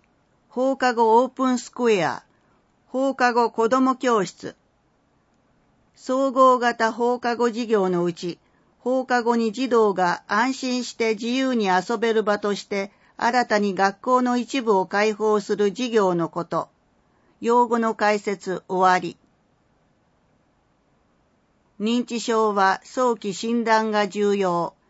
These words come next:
受診につなげる支援を。質問。認知症は早期診断が重要だが、受診へのハードルが高い。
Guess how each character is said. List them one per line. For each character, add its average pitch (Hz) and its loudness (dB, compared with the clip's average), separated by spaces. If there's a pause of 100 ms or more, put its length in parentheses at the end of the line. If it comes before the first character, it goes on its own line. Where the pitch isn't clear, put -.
(280)
受 196 -2
診 262 0
に 247 2
つ 233 -8
な 233 0
げ 233 0
る 220 4
支 - -6
援 202 0
を。 175 -2 (840)
質 - -8
問。 220 -2 (600)
認 247 0
知 254 -6
症 233 0
は 220 0 (100)
早 247 0
期 202 -6
診 233 -4
断 226 0
が 214 0
重 220 0
要 220 2
だ 196 -2
が、 156 -8 (380)
受 220 -4
診 254 0
へ 254 0
の 208 0
ハ 220 2
ー 220 0
ド 226 0
ル 220 4
が 208 2
高 196 -2
い。 147 -8